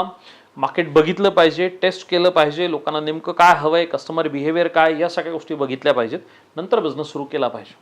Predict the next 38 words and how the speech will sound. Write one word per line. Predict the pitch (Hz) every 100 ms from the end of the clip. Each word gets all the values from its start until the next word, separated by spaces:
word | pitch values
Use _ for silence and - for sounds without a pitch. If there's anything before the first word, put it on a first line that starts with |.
| _ _ _ -
लक्षात | 143 156
येतंय? | 156 151 - - _ _ - -
So | 214 277 262 151 120
जर | 214
तुम्ही | 226 220
डिहायड्रेशन | 170 156 165 170 165 190
बिझनेसला | 151 139 147 180
हात | 151 156 -
लावणार | 147 147 147
असाल | 131 - -
किंवा | -
डिहायड्रेशन | 131 139 139 151 156 143
बिझनेसमध्ये | 135 143 - 156
विचार | 165 185
करत | 180 170 139
असाल | 131 127
की | -
सर | 143 156 147 - - - -
करिअर | 156 170
करायचं | 170 165 151 143
आहे, | - _ _ 175
तर |
पहिले | 165 175 175 208
तुम्हाला | 208 196 196
बी | 135 175
टू | 185
बी | 165 135 190
मध्ये | 208 202
एक्सपेक्टेशन | 180 - 180 190 185 170
आहे | 156
की | 165
बी | 151 147
टू | 170
सी | 170 170
मध्ये | 165 156
आहे | 151 165
ते | 156
ठरवा. | 147 135 117